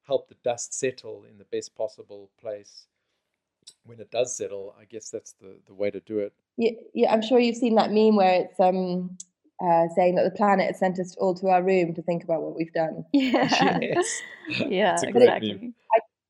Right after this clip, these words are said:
Speaker 2: it's so good, but I just keep coming back to it. It's like, if we could only listen and just, yeah, really just take that to heart,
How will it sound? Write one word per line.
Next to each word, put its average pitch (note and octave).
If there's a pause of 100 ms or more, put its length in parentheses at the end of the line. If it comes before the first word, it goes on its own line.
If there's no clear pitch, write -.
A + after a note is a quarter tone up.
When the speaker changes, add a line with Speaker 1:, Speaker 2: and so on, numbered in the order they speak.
(180)
Speaker 2:
it's -
so C4
good, C4+
but G#3+
I A#3+
just C4+
keep C#4
coming B3
back C4+
to B3
it. F3
It's F#3
like, G#3
if A3+
we A#3
could A#3+
only B3
listen F#3 (120)
and F3
just, F3+ (180)
yeah, F#3+ (340)
really G3
just F3
take F#3
that -
to E3+
heart, F3